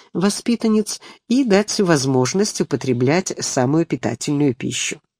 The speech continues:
Как раз, когда он проходил мимо нашего класса, мой взгляд упал на Нину. Бледная, с разгоревшимися глазами и трепетно вздрагивающими ноздрями,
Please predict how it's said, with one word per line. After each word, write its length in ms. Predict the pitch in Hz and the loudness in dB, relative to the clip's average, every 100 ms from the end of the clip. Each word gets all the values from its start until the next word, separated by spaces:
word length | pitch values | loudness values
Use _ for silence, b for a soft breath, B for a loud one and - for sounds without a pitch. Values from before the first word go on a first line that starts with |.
| _ _ _ _ - B B B | _ _ _ _ -20 B B B
Как 220 | - 190 214 | 0 2 4
раз, 300 | 208 190 - | 2 0 0
когда 400 | 185 170 190 185 | 0 2 2 2
он 220 | 180 180 | 0 2
проходил 520 | 180 - 185 175 185 | -2 2 2 4 4
мимо 240 | 175 170 | 4 2
нашего 400 | 170 170 - 170 | 2 2 2 0
класса, 520 | 170 226 277 - 127 123 B B B | 0 0 -2 0 -2 -4 B B B
мой 280 | 185 202 208 | 0 4 4
взгляд 400 | 175 180 240 - | 2 0 0 -2
упал 340 | 226 - 214 214 | -6 0 2 4
на 160 | 208 | 4
Нину. 500 | 202 147 131 123 127 _ _ _ _ _ _ _ _ _ _ _ _ _ | 2 2 0 0 -2 _ _ _ _ _ _ _ _ _ _ _ _ _
Бледная, 920 | - 151 196 233 233 127 131 117 113 - _ _ _ | -4 2 4 4 2 2 2 2 -2 -12 _ _ _
с 160 | - | 2
разгоревшимися 880 | 196 196 214 220 226 - 196 190 - | 4 4 4 4 2 2 0 2 0
глазами 680 | 170 185 165 226 214 117 117 B B B | 2 2 2 0 2 0 -4 B B B
и 120 | 208 | -2
трепетно 560 | 202 220 240 - 127 147 | 0 0 0 0 0 0
вздрагивающими 920 | 151 151 220 170 156 165 156 - 151 | 2 2 2 2 2 2 2 0 0
ноздрями, 680 | 147 165 156 196 254 190 123 | 2 2 2 0 2 2 0